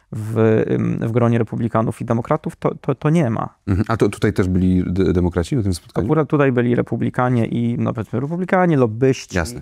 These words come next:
Speaker 2: Mhm.
Speaker 1: biznes, think tanki.
Speaker 2: E, ale byli Europejczycy, e, mówisz, że z naszego regionu dwie osoby, ty i, i Ukrainka,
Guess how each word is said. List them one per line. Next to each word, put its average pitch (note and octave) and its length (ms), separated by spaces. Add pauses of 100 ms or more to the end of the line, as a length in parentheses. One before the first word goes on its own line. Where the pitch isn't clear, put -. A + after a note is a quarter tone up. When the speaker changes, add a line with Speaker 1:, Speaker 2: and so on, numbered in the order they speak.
(140)
Speaker 2:
Mhm. F2+ 200
Speaker 1:
biznes, A#2+ 440
think A2+ 200
tanki. G#2+ 360 (240)
Speaker 2:
E, F#2 180
ale G2+ 120
byli F3 220
Europejczycy, C3 560
e, A2+ 80
mówisz, A2+ 260
że A2 180
z - 120
naszego G#2+ 340
regionu G2+ 280
dwie F2+ 140
osoby, F2+ 280
ty G2+ 160
i, F2+ 280 (180)
i F#2+ 120
Ukrainka, F2+ 760